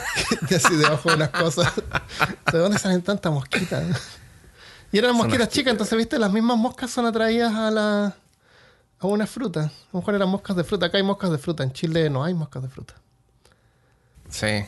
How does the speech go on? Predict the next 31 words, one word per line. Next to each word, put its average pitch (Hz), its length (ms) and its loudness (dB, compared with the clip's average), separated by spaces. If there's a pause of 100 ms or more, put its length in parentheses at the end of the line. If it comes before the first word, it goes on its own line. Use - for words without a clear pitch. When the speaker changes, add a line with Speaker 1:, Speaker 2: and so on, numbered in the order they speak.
(380)
Speaker 1:
Eh, 123 480 -2
y 143 40 -4
en 139 100 -4
varios 156 180 0
países 160 320 -2
no 151 60 -2
hay 151 80 0
moscas 151 320 -4
de 135 40 -6
fruta. 135 220 -6
Pero 147 180 0
en 156 80 0
varios... 175 220 2 (220)
En 165 100 -2
la 165 80 2
mayoría 170 200 2
de 185 40 2
los 180 100 0
países 180 220 -2
sí - 140 -2
hay 190 80 2
moscas 185 280 -2
de 175 60 0
fruta 180 240 -2
y 170 40 0
son 185 160 -2
unas 170 140 2
mosquitas 156 380 -4
chiquitas 156 440 -6
que 151 280 -4
molestan 131 540 -6